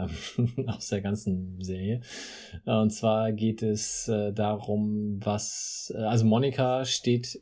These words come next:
in der Küche und berichtet davon, was es zu essen gibt. Und sie sagt, „Ich habe eine Keule, drei Brüste und einen Flügel.“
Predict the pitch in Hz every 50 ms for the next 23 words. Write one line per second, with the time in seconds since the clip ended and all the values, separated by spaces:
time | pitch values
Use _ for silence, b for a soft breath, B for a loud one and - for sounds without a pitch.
0 | _ _ - 110 107 107 104 104 104 104 - - 95 95 - 127 117 120 127 120
1 | 113 - - - 107 101 98 95 - - - 190 202 214 - - - - 196 196
2 | - - - 101 98 - - - 95 95 95 95 95 - - - 76 95 - -
3 | 95 87 95 113 - - - B B B B B B B B B B B - 113
4 | 104 98 101 98 95 101 98 104 107 - - - - - _ _ _ _ _ _
5 | _ _ _ _ _ _ _ _ _ _ _ _ _ - - - - - - 123
6 | - 127 131 135 127 113 123 123 117 - - 127 127 139 147 156 151 151 - 120
7 | 113 117 127 120 127 120 127 123 - - 139 135 131 120 110 107 110 117 120 117
8 | - 143 135 107 98 90 87 85